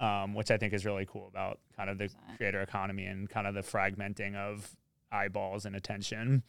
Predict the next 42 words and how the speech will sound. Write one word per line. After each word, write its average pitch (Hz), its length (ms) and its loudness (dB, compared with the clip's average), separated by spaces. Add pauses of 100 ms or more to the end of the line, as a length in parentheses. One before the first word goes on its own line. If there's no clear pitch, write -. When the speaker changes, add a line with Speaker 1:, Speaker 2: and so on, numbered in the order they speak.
Speaker 3:
Yeah. - 240 -12 (380)
It's, 208 220 -18
uh, 190 440 2 (580)
it's 196 160 -20 (100)
crazy. 185 260 -4
Do 196 120 -12
you 233 140 -2
see, 196 760 -2 (180)
because 202 200 -4
we, 196 80 -4
you 202 200 -8
just 185 220 -2
said 175 240 2
with, 160 180 -4
like, 156 160 -4
so 175 220 -6
many 170 180 -2
people 160 500 -6 (280)
becoming 202 380 -2
creators 147 400 -4
now, 143 140 -2
and 156 80 -2
especially 202 280 -2
with 180 140 -4
covid, 208 240 0
everyone 170 260 0
had 160 100 -4
time, 175 280 -2
everyone 165 240 -2
became 175 300 -6
one. 131 240 -6 (320)
Do 220 80 -6
you 226 80 0
see 233 140 -2
the 233 80 2
saturation 202 640 0
in 185 100 -2
the 180 60 0
market 170 560 0
bringing 185 280 -2
the 175 180 -4
overall 175 600 4